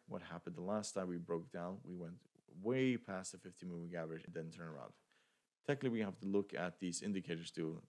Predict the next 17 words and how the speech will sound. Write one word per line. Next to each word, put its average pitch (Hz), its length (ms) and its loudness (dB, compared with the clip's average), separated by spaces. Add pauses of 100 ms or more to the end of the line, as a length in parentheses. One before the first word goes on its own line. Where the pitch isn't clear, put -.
(100)
to, 80 260 0 (540)
to, 80 240 2
um, 71 260 -2 (720)
give 101 120 4
an 95 80 4
indication 92 760 0
when 90 320 2
we 82 120 0
basically 85 400 -2
are 80 180 -4
going 78 240 0
to 73 120 -10
turn 78 280 -4
around. 78 380 -4
So - 340 -2 (1120)
I'll, 107 180 8 (400)
I'll, 95 220 0